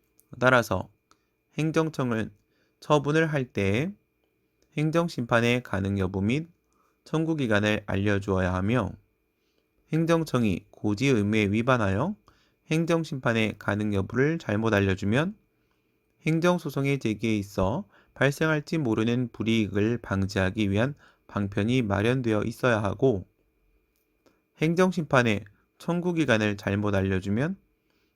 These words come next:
행정심판의 제기에 있어 발생할지 모르는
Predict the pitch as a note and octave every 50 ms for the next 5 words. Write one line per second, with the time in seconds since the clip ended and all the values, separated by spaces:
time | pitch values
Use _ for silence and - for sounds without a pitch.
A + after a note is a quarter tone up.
0 | _ _ - E3 F3 D#3+ F3+ F3 F3 E3 - - F3 D#3+ D3+ - D3+ C#3 D3 D#3+
1 | E3+ D#3+ - A#2 A2 G2+ G2+ G#2+ G2+ G2 G2 G2 - - G2+ F#2 G2 - - _
2 | _ _ - _ _ _ _ - G#2 F#2+ G2 G2 - A#2 A2+ G#2 G2+ G2 - -
3 | C#3 C#3+ C#3 A2 G2 G2 G2+ G2+ G#2 G2 A2+ D#3 G3+ G#3+